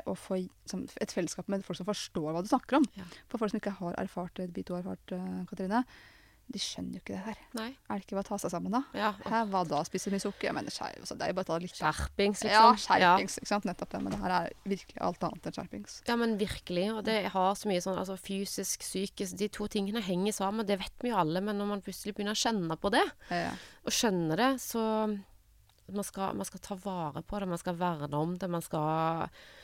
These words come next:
Speaker 2: det er like viktig som å stå opp om morgenen og liksom pusse tennene, tenker jeg.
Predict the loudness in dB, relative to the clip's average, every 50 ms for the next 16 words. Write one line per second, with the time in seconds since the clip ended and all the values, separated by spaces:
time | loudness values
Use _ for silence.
0 | -20 -20 -20 -10 0 2 6 6 6 8 8 6 6 6 2 0 -2 -2 0 2
1 | 2 2 4 2 2 4 6 6 8 8 6 4 2 0 2 4 4 4 4 4
2 | 4 4 4 6 6 6 4 4 6 6 6 8 8 8 6 6 6 4 4 4
3 | 4 4 2 2 -2 -4 -4 -2 -2 0 0 0 -2 -4 -2 -2 0 2 2 2
4 | 2 4 6 6 4 4 0 -4 -2 -2 0 2 4 4 4 4 0